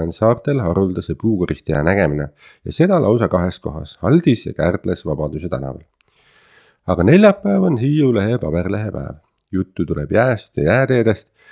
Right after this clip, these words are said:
Persooniks on seekord Priidu Riskok, kes kogemata avas arhiivi ukse ning avastas ennast Koduküla kohta käiva teadmiste hulga otsast,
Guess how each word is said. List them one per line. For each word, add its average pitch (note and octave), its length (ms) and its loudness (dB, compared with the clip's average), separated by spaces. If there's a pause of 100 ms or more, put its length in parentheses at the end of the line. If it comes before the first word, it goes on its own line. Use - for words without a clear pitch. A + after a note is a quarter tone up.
(260)
Persooniks C#3 640 4
on G#2 80 0
seekord A#2+ 480 2
Priidu A#2 240 2
Riskok, C#3 380 0 (100)
kes - 160 0
kogemata A#2 640 0
avas F#2 380 0
arhiivi D3+ 420 -2
ukse C3 320 -4
ning F2 240 -4
avastas A2 400 -2
ennast G#2 380 -2 (100)
Koduküla G2 560 0
kohta - 320 -8
käiva A2 320 0
teadmiste F#2+ 560 -2
hulga G#2 320 0
otsast, - 320 -4